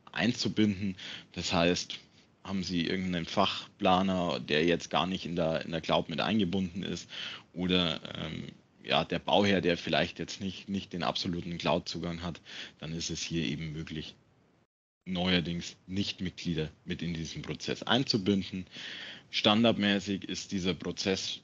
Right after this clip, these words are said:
nach den, äh, Bedingungen der Cloud aufgebaut. Das heißt, wir vergeben wieder Berechtigungen und Rollen.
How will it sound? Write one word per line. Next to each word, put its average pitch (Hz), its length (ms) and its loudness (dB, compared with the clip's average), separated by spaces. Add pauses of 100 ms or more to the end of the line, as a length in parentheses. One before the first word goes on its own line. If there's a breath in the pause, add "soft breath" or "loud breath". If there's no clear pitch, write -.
(120)
nach 85 300 0
den, 78 440 -6
äh, 80 300 -8 (520)
Bedingungen 110 540 6
der 87 100 6
Cloud 92 260 4
aufgebaut. 107 680 6
Das 90 120 -6
heißt, 95 240 -4
wir 95 80 -4
vergeben 87 440 -2
wieder 85 200 -2
Berechtigungen 87 840 0
und 82 240 -6
Rollen. 117 480 6